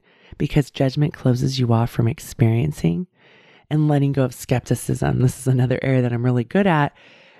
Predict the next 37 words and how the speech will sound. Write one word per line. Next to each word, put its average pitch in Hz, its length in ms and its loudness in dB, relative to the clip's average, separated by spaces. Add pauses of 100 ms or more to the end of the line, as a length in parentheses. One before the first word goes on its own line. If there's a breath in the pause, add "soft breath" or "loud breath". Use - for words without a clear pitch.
because 156 320 0
this 147 200 -4
is 139 120 -2
armor 131 320 0
and 127 80 2
it - 100 -2
weighs 117 280 0
you 117 100 2
down. 110 480 0 (180)
We 147 140 2
think 196 340 0 (180)
judgment 147 400 2
and 127 100 -2
skepticism 151 680 -2
is 127 180 0
protecting - 600 -2
us 135 100 -2
from 131 140 -2
getting 117 220 2
scammed 117 800 0
or - 80 0
cheated, 135 600 0 (560 soft breath)
but 139 360 0
it 131 100 2
actually 156 360 -2
gets - 260 -4
in 131 60 2
the 127 60 4
way 117 180 0
of - 100 -8
connection, 120 560 0
which 123 240 2
is 127 120 -6
what 120 160 0
we 120 140 2
all 107 160 0
want. 101 400 -6